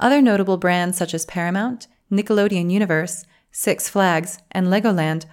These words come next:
are all planning to vie for a slice of the country's theme park market. Industry insiders say that China's booming leisure industry is a story of supply and demand,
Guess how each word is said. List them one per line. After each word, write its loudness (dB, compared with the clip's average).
are -2
all 2
planning 0
to -4
vie 2
for -2
a 0
slice -2
of -8
the -2
country's -4
theme -4
park -8
market. -6
Industry 0
insiders 2
say -2
that -4
China's -2
booming 0
leisure 0
industry -4
is -4
a -2
story -2
of -4
supply -2
and -4
demand, -4